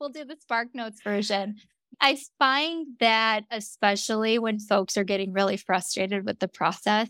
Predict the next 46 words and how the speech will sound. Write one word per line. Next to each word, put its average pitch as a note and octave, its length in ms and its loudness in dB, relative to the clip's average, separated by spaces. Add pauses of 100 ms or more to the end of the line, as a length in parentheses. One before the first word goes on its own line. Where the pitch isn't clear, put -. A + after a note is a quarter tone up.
of G3 160 -2
the G#3 60 -2
study F#3 280 2
process, G#3 540 2
maybe F#3+ 260 2
they're F#3+ 180 2
not F3+ 300 2
quite, F#3 480 2 (680)
you A3 100 2
know, G3 100 4
getting G3+ 500 2
the F#3+ 80 0
results F#3+ 500 -2
that G3+ 180 -2
they, F#3+ 480 4
they F#3+ 140 0
want F#3 300 -2
to G3+ 80 -4
be G3 120 2
getting F#3 400 4
after F3+ 200 0
putting G3 260 0
a F#3+ 60 -2
lot F3+ 160 4
of F3+ 60 -8
study F#3 320 2
hours F3+ 320 0
in. F3+ 320 2
I G#3 100 0
feel F4 280 4
like G#4 180 4
I A3+ 100 2
find G3 460 0
this F#3+ 160 -8
sort F#3 240 0
of, G3 160 -4
like, F3+ 380 2 (360)
philosophical A#3 840 2
question G#3+ 540 0
come G#3 240 0
up G3 320 -2
even A3 320 -2
in G#3+ 100 -4
my F#3+ 140 -6
coaching G3 460 2
sessions C#4 640 2